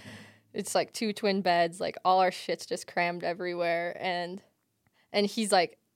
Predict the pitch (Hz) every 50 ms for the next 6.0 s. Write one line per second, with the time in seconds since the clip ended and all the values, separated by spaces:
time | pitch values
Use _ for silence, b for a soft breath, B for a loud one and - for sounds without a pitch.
0 | _ - 202 214 202 196 208 202 - 220 202 196 - - 196 196 - - - -
1 | - 196 180 - - 170 160 - - - _ - 180 185 - - - 226 208 208
2 | - - - - _ - 180 175 185 202 - 240 208 202 202 196 185 - - 165
3 | 175 180 190 185 185 190 208 180 175 170 165 170 170 170 175 190 - - 202 190
4 | 175 180 170 160 165 - _ b b b b b b b b b b b - 196
5 | 180 156 156 151 - - 196 208 202 190 196 185 - 185 175 170 - - - -